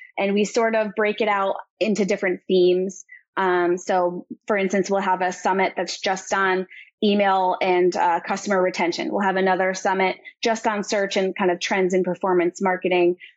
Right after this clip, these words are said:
Um, and then the other days we'll break out into tracks in the afternoon,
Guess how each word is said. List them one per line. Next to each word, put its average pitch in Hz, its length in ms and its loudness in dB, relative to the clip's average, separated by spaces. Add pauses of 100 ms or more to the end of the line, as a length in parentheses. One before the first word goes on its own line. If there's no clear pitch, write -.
(120)
Um, 185 380 0
and 214 160 0
then 202 280 0 (100)
the 226 60 2
other 226 220 2
days 214 240 0
we'll 202 120 2
break 196 300 -2
out 190 320 0
into 190 760 2
tracks 196 400 -4
in 196 100 0
the 185 100 2
afternoon, 190 760 0